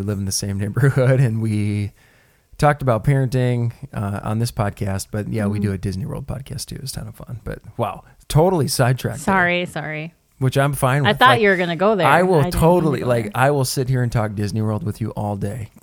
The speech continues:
Speaker 1: Favorite rides, favorite shows, favorite parks. But
Speaker 2: I mean, kids in amusement parks is, like, a whole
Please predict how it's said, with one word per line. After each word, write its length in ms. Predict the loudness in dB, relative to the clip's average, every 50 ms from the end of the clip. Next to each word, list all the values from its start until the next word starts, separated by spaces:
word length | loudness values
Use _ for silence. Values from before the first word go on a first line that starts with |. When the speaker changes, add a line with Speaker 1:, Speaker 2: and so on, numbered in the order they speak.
| -20 -16 -6
Speaker 1:
Favorite 340 | -2 0 2 2 2 0 -2
rides, 440 | -2 0 0 0 -2 -4 -6 -10 -4
favorite 340 | 0 0 0 2 0 -2 -4
shows, 380 | -2 -2 -2 0 -2 -2 -4 -4
favorite 280 | -2 -2 -2 -2 -4 -6
parks. 640 | -6 -4 -4 -2 -4 -6 -8 -10 -12 -12 -12 -14 -18 _ _ _ _ _ _ _ _ _ _ _ _ _ _ -18 -6 -4
But 260 | -2 -2 -2 -4 -8 _ _ 0
Speaker 2:
I 100 | 2 4
mean, 180 | 4 4 2 0
kids 580 | -2 0 2 4 6 6 4 2 0 -6 -10 -4 0
in 140 | 2 4 6
amusement 600 | 6 6 6 4 4 4 2 2 2 2 2 0 0
parks 360 | 0 2 2 2 0 -2 -4
is, 220 | -4 -2 -2 0
like, 180 | 0 0 0 0
a 40 | -2
whole 720 | -4 -2 0 2 2 4 4 4 4 4 2 0 -2 -4